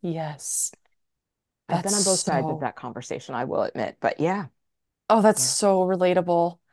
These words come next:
Speaker 1: That, like, right there, oh my God, my heart is just, like, so sad 'cause it's just, it's so real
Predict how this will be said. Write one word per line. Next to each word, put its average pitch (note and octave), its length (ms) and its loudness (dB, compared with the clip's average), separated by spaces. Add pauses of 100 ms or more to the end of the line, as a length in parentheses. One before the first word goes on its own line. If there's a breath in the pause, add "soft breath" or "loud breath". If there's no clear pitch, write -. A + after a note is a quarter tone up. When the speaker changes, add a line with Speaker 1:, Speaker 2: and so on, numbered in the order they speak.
(240)
Speaker 1:
That, A#3 300 8
like, B3 180 8
right F#3 360 6
there, G3+ 180 6
oh G#3+ 180 10
my G3+ 120 4
God, F#3+ 240 6
my G3 100 6
heart G3 340 4
is F#3 80 4
just, F3+ 280 -2 (320 soft breath)
like, G3+ 120 4
so A3+ 540 8
sad G#3+ 640 8
'cause A#3+ 100 6
it's B3 200 6
just, C#4+ 260 4 (200 soft breath)
it's A#3+ 200 6
so C4+ 600 10
real A3 480 8